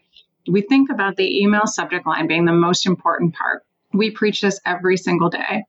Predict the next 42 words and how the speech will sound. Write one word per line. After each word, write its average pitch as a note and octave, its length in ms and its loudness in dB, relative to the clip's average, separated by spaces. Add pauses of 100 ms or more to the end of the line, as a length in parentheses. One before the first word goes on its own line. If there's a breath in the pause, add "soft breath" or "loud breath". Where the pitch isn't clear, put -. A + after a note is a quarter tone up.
(120)
If G3 160 -4
you A#3 320 4
are B3+ 140 0
an B3 80 4
executive F#3+ 600 -2
leader, F3 460 -4
if - 120 -8
you G3 200 4
are A3 200 2
a A3+ 60 -10
Kevin A3+ 440 -2
or F3+ 260 0
a F3+ 60 2
Mark F3+ 460 0
at F3+ 160 -8
Catalyst, E3+ 640 -2
you F#3 120 0
are F#3 100 2
getting F3+ 560 0
fifteen, G#3+ 420 0
twenty, G3 460 0
thirty G3 320 2
sales F#3 300 -2
emails F3+ 480 0 (200)
a F#3+ 280 0 (480)
day. D#3 540 -4
A - 80 -2
day. C4 640 0
It's F#3 280 -4
wild. - 440 -2 (340 loud breath)
How A3 140 -2
do B3 60 4
you C4 80 4
stand G#3+ 300 0
out? - 340 -2
What G3+ 180 0
do B3+ 80 4
you C4+ 120 4
do G#3+ 180 0
to G3 80 2
be D#3+ 120 0
different? - 360 -6